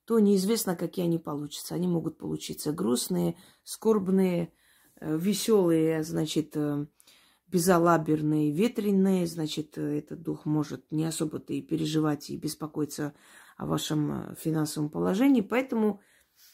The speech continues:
эм, кукла должна была быть нейтральной, без эмоций, но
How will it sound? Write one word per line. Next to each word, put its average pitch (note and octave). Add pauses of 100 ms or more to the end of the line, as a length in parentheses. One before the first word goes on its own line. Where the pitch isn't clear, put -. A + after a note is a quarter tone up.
(680)
эм, D#3+ (640)
кукла B3+
должна E3+
была F3+ (140)
быть F3
нейтральной, D#3
без G#3+
эмоций, D#3 (560)
но F#3